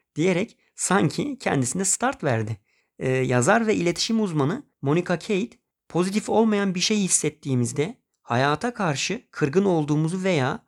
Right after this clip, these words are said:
yolunda gitmeyen bir şeyler olduğunu düşünmeye meyilliyiz. Oysa bu rahatsızlık duygusu da insanın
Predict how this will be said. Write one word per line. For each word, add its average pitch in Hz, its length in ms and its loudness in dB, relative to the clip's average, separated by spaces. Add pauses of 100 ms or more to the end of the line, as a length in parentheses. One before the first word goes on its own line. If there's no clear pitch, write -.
(180)
yolunda 156 420 2
gitmeyen 175 600 -4
bir 160 40 -4
şeyler 165 300 0
olduğunu 156 500 0
düşünmeye 156 500 -2
meyilliyiz. 139 600 2 (260)
Oysa 185 380 -2
bu 240 120 2
rahatsızlık 180 720 0
duygusu 160 440 -2
da 143 240 0 (300)
insanın 156 640 0